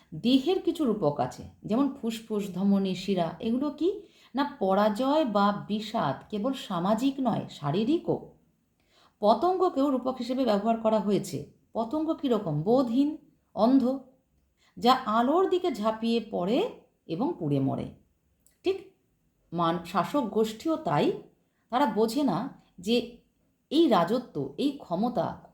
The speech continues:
খুবই ক্ষণস্থায়ী। আমরা রবীন্দ্রনাথ ঠাকুরের "ওরা কাজ করে" কবিতায় আমরা পেয়েছি যে সাম্রাজ্যলোভী দল এসেছে, আবার কালের গহ্বরে বিলীন হয়ে গেছে। ঠিক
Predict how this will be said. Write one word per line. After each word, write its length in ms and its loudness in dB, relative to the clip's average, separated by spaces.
খুবই 240 2
ক্ষণস্থায়ী। 640 0
আমরা 360 4
রবীন্দ্রনাথ 480 -2
ঠাকুরের 440 -6
"ওরা 300 -2
কাজ 220 -2
করে" 240 -4
কবিতায় 380 -2
আমরা 180 -4
পেয়েছি 580 -4
যে 120 0
সাম্রাজ্যলোভী 840 2
দল 320 2
এসেছে, 580 -4
আবার 200 2
কালের 460 2
গহ্বরে 540 0
বিলীন 520 -2
হয়ে 280 -2
গেছে। 420 -8
ঠিক 200 2